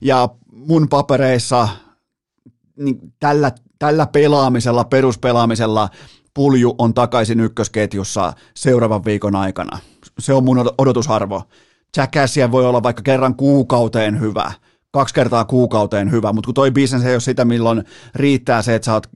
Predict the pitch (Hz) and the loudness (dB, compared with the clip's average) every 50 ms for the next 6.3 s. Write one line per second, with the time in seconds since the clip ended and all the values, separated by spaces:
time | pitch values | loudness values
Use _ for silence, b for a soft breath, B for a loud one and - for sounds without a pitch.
0 | - 120 120 113 117 - 117 - - 143 143 135 131 123 120 117 120 117 104 - | -10 -8 -6 -6 -6 -8 -10 -6 -2 0 2 2 4 2 2 0 -2 -4 -6 -2
1 | - 113 110 107 - 127 127 120 123 143 - - 110 - - 117 110 110 104 - | -2 -2 0 0 0 0 0 0 0 -2 -4 -6 -10 -8 -4 -2 -2 -2 -2 -2
2 | 101 92 95 - 92 87 98 - 113 107 95 95 85 - - _ _ _ _ - | -4 -4 -4 -4 -4 -4 -4 -4 -4 -4 -4 -4 -6 -8 -10 _ _ _ _ -6
3 | 127 120 - 135 - 135 123 123 120 120 120 135 147 120 127 110 - 123 120 113 | -6 -4 -4 -2 0 2 2 2 2 0 0 0 0 0 0 0 0 -2 -2 -2
4 | 117 131 - - _ _ - 180 175 156 - 143 - - 135 127 120 120 117 117 | -2 -4 -6 -6 _ _ -2 0 0 0 0 -2 -2 -2 0 2 2 2 2 2
5 | 117 123 123 117 120 113 107 104 113 113 110 104 104 110 107 113 104 90 87 92 | 2 2 0 0 0 -2 -2 -2 -2 -2 -2 -2 -2 -2 -2 -2 -4 -4 -4 -4
6 | 101 - - 101 85 - | -6 -6 -8 -8 -8 -8